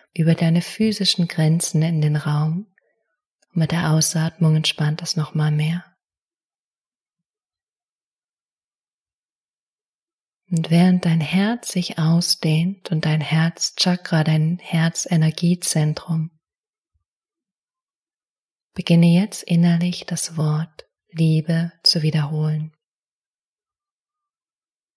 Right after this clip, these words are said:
Lass dieses Wort in deinem Körper ankommen, in deinen Zellen. Und auch hier,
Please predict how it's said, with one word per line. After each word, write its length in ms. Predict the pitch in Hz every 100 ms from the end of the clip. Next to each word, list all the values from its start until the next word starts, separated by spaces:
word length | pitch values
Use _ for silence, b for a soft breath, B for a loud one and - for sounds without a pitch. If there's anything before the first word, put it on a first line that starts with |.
| _ _ _ _ _ _ -
Lass 400 | 165 160 175 -
dieses 400 | - 190 180 -
Wort 560 | 156 156 156 156 - -
in 140 | 160 151
deinem 300 | 147 151 -
Körper 460 | 160 160 165 175
ankommen, 760 | 180 160 170 170 165 160 160 165 _ _
in 160 | 156
deinen 260 | 156 151 151
Zellen. 800 | - - 175 175 170 170 175 _ _ _ _ _ _ _ _ _ _ _ _ _ _ _ _ _ _
Und 140 | 170
auch 140 | 165 -
hier, 640 | - 190 190 160 151 160